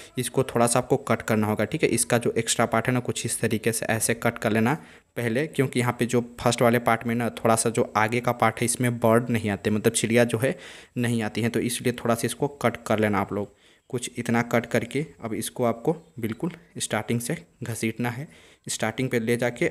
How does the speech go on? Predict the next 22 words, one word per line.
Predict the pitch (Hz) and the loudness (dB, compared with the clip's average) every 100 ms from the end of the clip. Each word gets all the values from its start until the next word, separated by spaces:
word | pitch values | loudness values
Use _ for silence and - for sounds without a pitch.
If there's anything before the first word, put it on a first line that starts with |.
| - | -2
अब | 117 | -4
इसको | 110 - 156 - | -4 -6 -8 -6
इधर | 117 - 110 | -6 -6 -8
से | - | -6
बढ़ा | 127 104 95 | -6 -4 -2
लेना | 92 92 90 | -2 -4 -6
है। | 92 - - - - | -10 -14 -20 -20 -20
तो | - | -10
कुछ | 135 - | -6 -4
इस | 139 - | -4 0
तरीके | 131 123 139 | 0 0 -2
से | - | -4
कर | - 127 | -4 -2
लेने | 127 127 | 0 0
के | 120 | 0
बाद | 123 120 113 | 0 -2 -6
अब | 120 | -2
ही | 131 | 0
आपको | 123 120 127 | -2 -2 -6
अपने | 120 123 | -4 -4
लेयर | 113 107 113 113 | -2 0 0 -2
को | 120 | -6